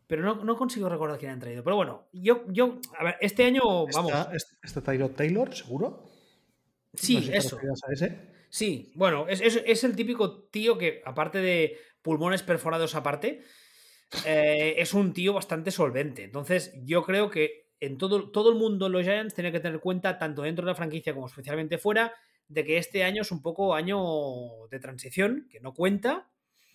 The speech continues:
Speaker 1: para que veamos a qué quieren jugar, cómo,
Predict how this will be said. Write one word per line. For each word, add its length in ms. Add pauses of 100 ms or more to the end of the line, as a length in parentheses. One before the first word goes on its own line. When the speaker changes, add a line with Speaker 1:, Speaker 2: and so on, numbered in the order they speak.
(280)
Speaker 1:
para 240
que 100
veamos 560
a 160
qué 160
quieren 240
jugar, 560 (160)
cómo, 600